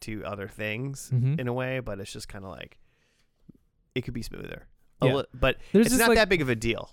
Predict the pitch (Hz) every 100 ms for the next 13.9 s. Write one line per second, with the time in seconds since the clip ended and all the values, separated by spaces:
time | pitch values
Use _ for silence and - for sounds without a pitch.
0 | - 131 131 - - 139 151 151 123 113
1 | 107 101 - - 170 202 208 - 185 180
2 | 190 165 151 131 127 123 131 160 160 170
3 | 185 - 175 147 143 139 131 127 - _
4 | _ _ _ _ - 151 214 185 175 160
5 | 127 127 127 123 113 143 143 131 127 127
6 | - 117 110 - 104 107 - 117 104 98
7 | - - _ _ _ _ _ _ _ _
8 | 151 143 139 131 120 131 131 131 120 110
9 | 98 98 98 101 - - _ _ _ _
10 | 131 113 98 98 - 101 92 - _ 131
11 | 123 120 117 107 - 104 98 95 95 123
12 | 135 113 107 - - _ - - - -
13 | - 160 160 180 160 156 151 151 127